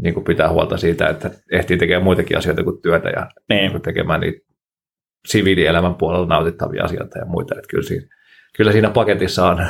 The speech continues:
Speaker 1: <laughs> niinku useammankin podcast-jakson mitaksi niin, niin tota, puhuttavaa.
Speaker 2: Joo. Tota, lähdetäänkö silleen, vaikka m-, mä avaan vähän, mit-,
Speaker 1: Joo.
Speaker 2: mitä mä nyt, nyt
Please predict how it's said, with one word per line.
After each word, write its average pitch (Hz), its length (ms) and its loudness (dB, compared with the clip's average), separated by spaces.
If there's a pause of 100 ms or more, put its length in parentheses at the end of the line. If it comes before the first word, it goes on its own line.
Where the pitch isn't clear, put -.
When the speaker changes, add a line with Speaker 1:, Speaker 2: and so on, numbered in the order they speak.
(180)
Speaker 1:
<laughs> 123 260 2
niinku 104 260 2
useammankin 92 540 2
podcast-jakson - 1300 -6 (400)
mitaksi 90 560 -2
niin, 85 280 -8 (240)
niin 85 160 -8
tota, - 280 -10 (100)
puhuttavaa. 85 640 -6
Speaker 2:
Joo. 113 400 0 (560)
Tota, 104 560 2 (360)
lähdetäänkö 120 280 0
silleen, 107 280 4
vaikka 98 180 0
m-, 95 140 0 (360)
mä 95 220 0
avaan 82 280 2
vähän, 85 240 2
mit-, 92 140 0
Speaker 1:
Joo. 156 120 4
Speaker 2:
mitä 95 120 4
mä 90 80 4
nyt, 90 140 2 (140)
nyt 101 200 2